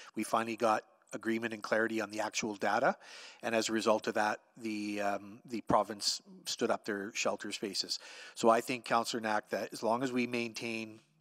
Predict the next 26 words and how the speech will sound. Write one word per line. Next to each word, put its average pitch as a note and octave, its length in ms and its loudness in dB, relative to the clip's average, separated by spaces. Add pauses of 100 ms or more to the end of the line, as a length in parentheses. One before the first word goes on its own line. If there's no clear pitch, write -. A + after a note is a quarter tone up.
(340)
accurate A#2 500 -2
data A#2+ 480 4
and A#2 160 -8
we G#2+ 80 -10
continue A2+ 380 -6
to A2 100 -4
talk A2 320 2
with A2+ 120 -4
the - 60 -10
province A2+ 380 0
about G#2+ 240 -4
what - 260 -2 (320)
the A2+ 140 0
actual A2+ 320 0
data G#2+ 300 0
is, A#2+ 360 0
I, G#2+ 300 -2
I A2 80 -4
don't A#2 320 -4
see A2 220 -2
they G#2 200 -2
would G#2 360 -4 (420)
reduce G#2+ 400 -2
those G#2 180 0
spaces. - 460 -4
But A2 220 2